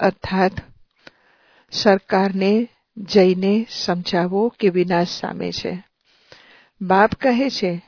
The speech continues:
"મને યાદ કરો તો વિકર્મ વિનાશ થશે અને આ અંતિમ જન્મ તો પવિત્ર રહેવાનું છે." એટલે આપણે પવિત્ર બનીએ છીએ, પરંતુ કહેશે,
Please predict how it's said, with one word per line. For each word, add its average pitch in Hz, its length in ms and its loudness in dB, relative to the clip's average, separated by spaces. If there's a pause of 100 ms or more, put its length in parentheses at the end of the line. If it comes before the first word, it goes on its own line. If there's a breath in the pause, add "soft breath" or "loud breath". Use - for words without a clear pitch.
(120)
"મને 208 360 4
યાદ 185 240 2
કરો 196 420 0
તો 226 140 -2
વિકર્મ 185 520 -2
વિનાશ 180 440 -2
થશે 170 500 -8 (760 soft breath)
અને 208 380 4 (100)
આ 196 240 0 (140)
અંતિમ 233 480 2
જન્મ 196 400 2
તો 180 340 -4 (140)
પવિત્ર 190 480 2
રહેવાનું 185 540 -2
છે." 180 320 -6 (960 soft breath)
એટલે 196 600 4 (260)
આપણે 190 640 0 (480)
પવિત્ર 202 640 2 (640)
બનીએ 185 500 4
છીએ, 185 460 -4 (920 soft breath)
પરંતુ 240 440 6
કહેશે, 202 800 2